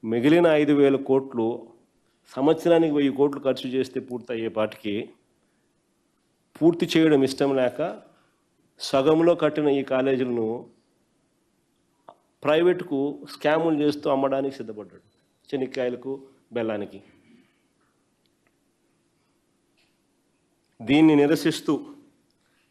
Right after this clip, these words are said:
కోటి సంతకాల సేకరణ కార్యక్రమం ముమ్మరంగా జరుగుతూ ఉంది.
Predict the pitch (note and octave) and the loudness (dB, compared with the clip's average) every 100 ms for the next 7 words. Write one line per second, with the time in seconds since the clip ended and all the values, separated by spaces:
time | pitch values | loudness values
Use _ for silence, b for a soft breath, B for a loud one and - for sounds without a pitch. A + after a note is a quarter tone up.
0 | _ _ _ _ - D#3 D#3+ D3+ D#3 D3 | _ _ _ _ 0 2 2 0 0 0
1 | D#3 E3 E3 D3+ D3+ D3 C#3+ C#3 C3 C3 | 0 0 0 2 0 0 0 0 0 0
2 | C3+ C3 C3+ C3+ B2+ C#3 C3+ C#3 C#3 B2+ | -2 -4 -2 -2 -2 0 2 2 2 -2
3 | A#2 A2+ - G#2 F#2+ | -6 -10 -16 -18 -18